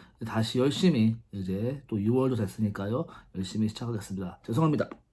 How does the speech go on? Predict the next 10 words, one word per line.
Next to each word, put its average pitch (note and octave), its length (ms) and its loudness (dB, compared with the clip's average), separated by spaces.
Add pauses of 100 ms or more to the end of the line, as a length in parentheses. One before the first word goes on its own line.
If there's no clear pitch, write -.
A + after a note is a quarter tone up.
(560)
네. A#2 260 0 (920)
그럼 G#3 320 12
오늘 A3+ 240 12
말씀은요. F3 880 8 (760)
토요일 F3 1000 8 (280)
유월 E3+ 280 10
오일. D#3+ 340 10 (460)
아, G2 520 0
이제 A#2+ 680 8
민-, F3 340 8